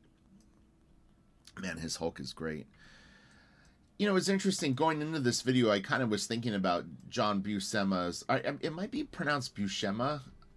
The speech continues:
I've always said Buscema, but I, you know, I, it's me saying it in my head and then doing a YouTube video and what I kinda think it is. I, I haven't really heard a lot of people say it,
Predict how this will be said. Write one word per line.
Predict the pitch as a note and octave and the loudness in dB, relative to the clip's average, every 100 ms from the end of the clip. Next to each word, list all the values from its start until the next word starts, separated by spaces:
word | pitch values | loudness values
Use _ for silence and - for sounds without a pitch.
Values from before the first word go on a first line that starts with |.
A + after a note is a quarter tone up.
| - - - - | -20 -20 -20 -8
I've | - C#3 | -2 2
always | F#3 E3 | 4 2
said | - A2+ F#2+ | 2 0 2
Buscema, | F#2+ F#2+ - A#2 G2+ E2+ D#2 | 0 0 0 0 2 -2 -2
but | D2+ D#2 | -2 -2
I, | F#2+ - - - - - | -4 -6 -18 -20 -20 -12
you | F#2 | -8
know, | F2+ E2+ E2+ - | -8 -8 -10 -6
I, | F2+ | -4
it's | D#2 G2 - | -4 -6 -6
me | A2 G#2+ | -4 -2
saying | F#2+ - G2+ F#2+ | -2 -2 0 0
it | F2+ | -2
in | E2 | -4
my | D#2 C2+ | -6 -6
head | - F#2+ E2 D2 - - - - | 0 0 0 -4 -10 -16 -20 -18
and | - | -6
then | F2+ F2+ | -2 -2
doing | F2 F2 | -2 -4
a | D#2+ | -4
YouTube | F2 F2 F2+ D#2+ | -4 -4 -6 -6
video | E2 D#2+ D#2 D2+ | -8 -6 -6 -8
and | E2+ - | -10 -10
what | E2 | -8
I | D2+ D2 - | -8 -10 -10
kinda | F#2+ D#2+ | -10 -8
think | - F2 | -8 -8
it | G#2 | -2
is. | G2 G2 D#2 | -2 -2 -4
I, | A1+ | -6
I | F2 | -6
haven't | G2+ C3+ | -6 -8
really | - C3+ E2+ | -8 -6 -4
heard | F#2+ | -4
a | |
lot | D2 D2 | -6 -6
of | D#2+ | -8
people | G#2+ - D2+ | -10 -10 -8
say | - E2 D#2 | -4 -4 -4
it, | C#2+ | -8